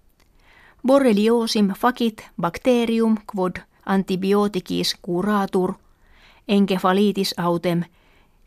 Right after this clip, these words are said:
quam facit virus medicamentis non curatur et difficulter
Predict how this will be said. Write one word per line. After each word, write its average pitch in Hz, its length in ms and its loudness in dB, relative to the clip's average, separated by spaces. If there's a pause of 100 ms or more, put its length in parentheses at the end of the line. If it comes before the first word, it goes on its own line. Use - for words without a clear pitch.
(180)
quam 175 260 2 (120)
facit 190 380 -2 (180)
virus 226 520 2 (240)
medicamentis 185 1000 0
non 180 340 0
curatur 202 680 -4 (220)
et 170 180 -8 (100)
difficulter 185 760 -6